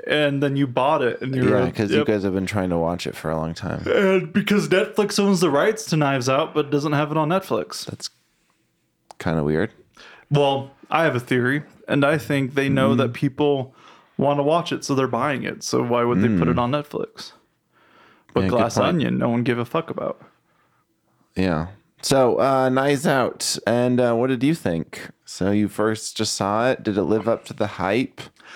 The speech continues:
Speaker 2: I feel like there was a lot of hype on this movie.
Speaker 1: I thought it was great. I thought it was wonderful. I know you didn't like it because you're a pessimistic cock,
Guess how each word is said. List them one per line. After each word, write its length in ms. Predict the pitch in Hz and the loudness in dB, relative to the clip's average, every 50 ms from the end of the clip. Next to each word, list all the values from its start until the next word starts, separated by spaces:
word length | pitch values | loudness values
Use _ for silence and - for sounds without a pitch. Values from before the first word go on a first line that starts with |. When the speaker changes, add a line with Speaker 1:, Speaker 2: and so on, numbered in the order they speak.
| - - | -20 -6
Speaker 2:
I 40 | - | -2
feel 80 | - 151 | 0 2
like 140 | 165 160 160 | 2 2 2
there 100 | 156 143 | 2 2
was 120 | 131 120 | 2 2
a 20 | |
lot 160 | 117 120 113 104 | 2 0 0 0
of 80 | 95 | -2
hype 300 | 92 101 95 92 87 - | -2 -2 -2 -2 -2 -2
on 160 | 82 82 62 | -4 -6 -6
this 160 | 55 - - - | -6 -10 -10 -10
movie. 400 | - - 50 50 50 - 107 - _ _ - - - - - - | -12 -12 -12 -12 -12 -14 -14 -16 _ _ -20 -20 -20 -8 -2 0
Speaker 1:
I 100 | 175 190 | 2 4
thought 100 | 220 226 | 4 4
it 60 | 226 | 4
was 100 | 214 - | 4 2
great. 200 | 262 226 147 - - - | 2 0 0 0 -2 -4
I 60 | 143 | -4
thought 120 | - - | -2 0
it 60 | 170 165 | 2 2
was 100 | 151 170 | 2 2
wonderful. 360 | 190 180 151 - 135 120 120 - - - _ _ _ _ _ _ _ _ _ _ _ _ _ _ _ _ - - - _ _ - | 2 0 0 -2 -4 -4 -4 -6 -12 -20 _ _ _ _ _ _ _ _ _ _ _ _ _ _ _ _ -20 -20 -20 _ _ -2
I 80 | - 147 | 0 2
know 100 | 156 165 | 2 4
you 140 | 160 156 175 | 4 4 2
didn't 160 | 185 180 143 | 2 2 2
like 200 | 135 127 120 - | 2 0 0 0
it 60 | 156 - | -2 -2
because 240 | 139 - 139 127 | -2 -2 0 2
you're 120 | 127 127 117 | 2 2 0
a 40 | 120 | 0
pessimistic 680 | - 147 135 - - 135 127 120 - - 123 - - | 0 -2 -2 -2 -2 -2 -2 -2 -2 -4 -6 -6 -4
cock, 480 | - - 139 147 147 143 - - - | -2 0 2 2 2 2 0 -4 -10